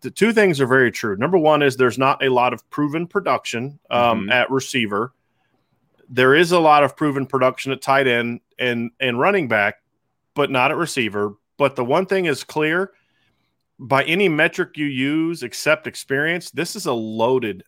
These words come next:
Speaker 1: group of skill players across the board.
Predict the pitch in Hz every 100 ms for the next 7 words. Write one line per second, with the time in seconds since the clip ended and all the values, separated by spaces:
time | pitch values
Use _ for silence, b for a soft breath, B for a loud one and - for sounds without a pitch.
0 | - 104 104 104 98 - 110 104 - 90
1 | 67 50 - 120 - - 160 170 165 -
2 | 123 98 117 117 80